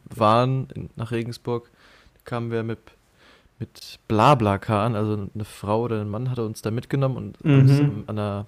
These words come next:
Speaker 1: am Stadtrand so ein bisschen ausgesetzt. Und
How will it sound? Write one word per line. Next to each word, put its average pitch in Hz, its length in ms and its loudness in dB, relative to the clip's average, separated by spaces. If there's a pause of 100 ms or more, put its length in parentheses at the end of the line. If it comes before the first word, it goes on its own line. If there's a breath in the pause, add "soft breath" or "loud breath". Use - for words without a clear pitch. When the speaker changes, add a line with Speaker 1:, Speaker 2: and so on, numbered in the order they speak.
(280)
Speaker 1:
am 104 80 -8
Stadtrand 123 400 -2
so 123 80 -4
ein 107 60 -6
bisschen - 220 -6
ausgesetzt. 139 600 -4 (1500 loud breath)
Und 120 840 -2